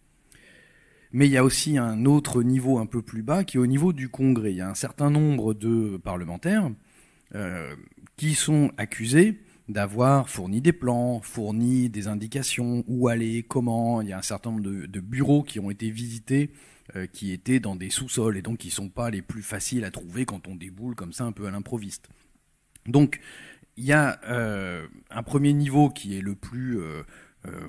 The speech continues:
on va dire un peu ras des pâquerettes sur les, les lampistes, et il y a un niveau qui nécessite la commission d'enquête, euh, en cours, et qui nécessite de, de, de faire la lumière justement sur le degré d'implication à la fois des parlementaires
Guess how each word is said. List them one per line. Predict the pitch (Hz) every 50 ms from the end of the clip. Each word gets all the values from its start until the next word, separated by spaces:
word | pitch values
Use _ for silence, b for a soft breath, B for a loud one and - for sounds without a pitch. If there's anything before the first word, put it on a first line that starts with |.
| 80 82
on | 85
va | 87 92
dire | 107 110 95
un | 98 90
peu | - 98
ras | 87 85 92
des | 87 95
pâquerettes | - - 107 - - 131 131 123 -
sur | - - - 95 90
les, | 90 90 87 82 85
les | 90 90
lampistes, | 92 92 90 - - 160 190 185 - - - 101 - B B B B B B -
et | 127
il | 135
y | 143
a | 135 127
un | 127 135
niveau | 139 143 147 151 139 147 156 156 151
qui | - - - 117
nécessite | 127 139 135 - 139 135 - - - 151 135 - - -
la | - 104 101
commission | - 120 110 113 - - - 123 120 120
d'enquête, | 110 110 101 - 113 107 - - 95
euh, | 90 82 78 73 73 76 - - - - -
en | - 92
cours, | - - - 180 214 208 143 110 - B B B B B
et | 110 -
qui | - 110
nécessite | 107 101 - 120 113 - 170 147 131
de, | 127 120 110 - - -
de, | 104 104 101 95 92 87
de | 85 85 90
faire | - - 127 110 104 104
la | 98 92
lumière | 87 87 87 110 139 147
justement | 127 - - - 104 95 117 156 160
sur | - - - - 151 - B B B B
le | B 101 98
degré | 101 120 151 151 135 135 139
d'implication | 123 127 117 - - 113 107 - 117 107 - - 120 110 98 b b b b b _ -
à | 151 175
la | 170 147 123
fois | - 123 113
des | 101 107
parlementaires | 98 - 92 90 90 87 85 87 - - 127 123 107